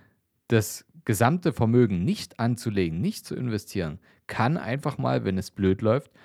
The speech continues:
locker vier bis zwölf Prozent Rendite pro Jahr kosten. Was meine ich damit? Genau wie bei der Firma, die so einen Hype kürzlich ausgelöst hat,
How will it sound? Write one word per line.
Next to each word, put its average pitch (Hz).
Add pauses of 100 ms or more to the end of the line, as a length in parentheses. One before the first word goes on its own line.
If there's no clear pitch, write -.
(160)
locker 101
vier 113
bis 139
zwölf 87
Prozent 82
Rendite 101
pro -
Jahr 120
kosten. - (960)
Was 107
meine 156
ich -
damit? 92 (960)
Genau 131
wie 202
bei 165
der 156
Firma, 170
die 113 (600)
so -
einen 110
Hype 170
kürzlich 117
ausgelöst 107
hat, 139